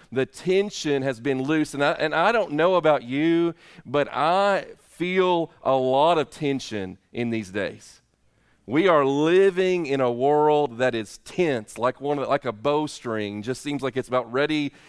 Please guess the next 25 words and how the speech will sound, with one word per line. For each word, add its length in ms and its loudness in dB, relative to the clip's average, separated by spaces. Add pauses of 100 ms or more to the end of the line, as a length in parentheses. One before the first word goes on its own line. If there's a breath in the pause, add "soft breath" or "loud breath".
(140 loud breath)
to 160 -4
snap. 800 -4 (520 soft breath)
And 160 0
yet, 380 2 (160 loud breath)
the 180 4
Bible 460 4
is 160 -2
reminding 680 2
us 180 -4
here, 320 0
church, 840 -4 (200 loud breath)
that 160 2
the 100 0
promise 640 2
of 180 -4
God 460 0
for 320 -2
us 240 0
is 160 -6
that 160 -2
there 180 0
is 160 -2
coming 640 2
a 180 0
day 600 2